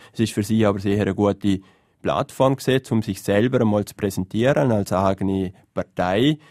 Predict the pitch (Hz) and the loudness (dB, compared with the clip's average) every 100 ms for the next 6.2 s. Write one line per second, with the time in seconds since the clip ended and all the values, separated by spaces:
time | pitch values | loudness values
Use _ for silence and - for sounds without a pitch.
0 | _ - 101 - 101 110 120 110 104 - | _ -8 -8 -2 2 2 2 -2 -2 -2
1 | 101 98 101 101 98 - 104 104 117 110 | 0 2 2 2 -4 0 2 4 4 2
2 | 107 92 135 185 104 101 - 104 101 107 | 2 2 2 2 0 0 2 2 2 0
3 | 98 - 110 107 - 95 - 95 87 127 | 0 0 0 0 -4 -6 -4 2 4 2
4 | - 139 143 - - 101 104 107 107 104 | 4 2 2 -6 -2 0 0 2 0 2
5 | 104 98 95 98 104 104 98 - 101 101 | 0 0 -2 0 2 2 0 -2 -2 2
6 | 107 110 | 4 2